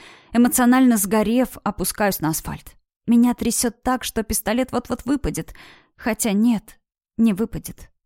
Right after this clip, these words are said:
Пальцы впились в него до побелевших костяшек. Пистолет заберу к себе в комнату, иначе ни о каком сне не может быть и речи.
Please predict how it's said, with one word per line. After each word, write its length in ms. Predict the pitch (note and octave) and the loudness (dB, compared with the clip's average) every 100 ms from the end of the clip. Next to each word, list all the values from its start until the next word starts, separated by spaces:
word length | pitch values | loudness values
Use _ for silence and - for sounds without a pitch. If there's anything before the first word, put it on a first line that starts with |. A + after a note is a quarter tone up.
| _ | _
Пальцы 380 | B3 C4 - - | -2 0 0 -4
впились 500 | - - G#3+ A#3+ - | -4 -2 0 0 0
в 60 | G#3 | 2
него 280 | G#3 F#3+ | 2 0
до 160 | F3+ F#3+ | -2 -2
побелевших 600 | G3+ F3+ G3+ F3 - F3 | -2 -2 -2 -2 -6 -10
костяшек. 680 | - F#3+ - D#3 - - - _ _ _ - | -6 -6 -6 -8 -8 -12 -20 _ _ _ -6
Пистолет 500 | A3 - A3+ A#3+ G3+ | -4 0 2 2 0
заберу 280 | A3+ A#3 | 0 0
к 40 | A#3+ | 0
себе 220 | - A3+ | 0 -2
в 100 | A3 | -2
комнату, 540 | - C#4+ A#3 - F#2+ - - _ _ - | 2 4 4 0 -10 -14 -20 _ _ 0
иначе 460 | B3+ B3+ C4 - | 4 4 2 0
ни 100 | G3+ | 0
о 80 | F#3+ | 0
каком 340 | F#3 F#3 G#3+ | 0 0 0
сне 460 | F#3+ - G#3+ A3 G#3 - | 0 0 2 2 0 0
не 140 | A3+ | 2
может 280 | F#3 D#3 - | 2 0 -4
быть 180 | E3 - | -6 -4
и 60 | |
речи. 380 | E3 C3+ - C3+ | -4 -6 -10 -12